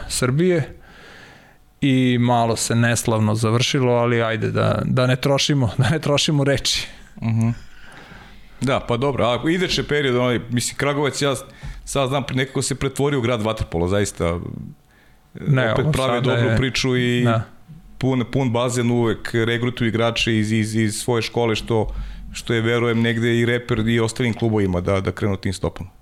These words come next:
Speaker 1: Potpuno, potpuno druga priča kada neko krene od nule pa ide stepenik po stepenik, pravi bazu i mislim da je rade jako, jako dobar posao.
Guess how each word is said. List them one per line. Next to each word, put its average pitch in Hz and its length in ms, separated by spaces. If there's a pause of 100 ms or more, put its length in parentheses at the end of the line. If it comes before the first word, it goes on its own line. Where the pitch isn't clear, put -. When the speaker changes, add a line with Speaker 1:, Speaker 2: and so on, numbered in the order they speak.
(120)
Speaker 1:
Potpuno, 135 540
potpuno 113 960
druga 120 380
priča 127 640 (300)
kada 110 240
neko 113 260
krene 110 640 (200)
od 117 180
nule 123 280
pa - 180
ide 107 160
stepenik 107 460
po - 120
stepenik, 117 680 (460)
pravi 113 300
bazu 113 480 (1040)
i 113 320
mislim 117 360
da 113 80
je 110 100
rade 110 320
jako, 101 560
jako 104 280
dobar 98 220
posao. 104 340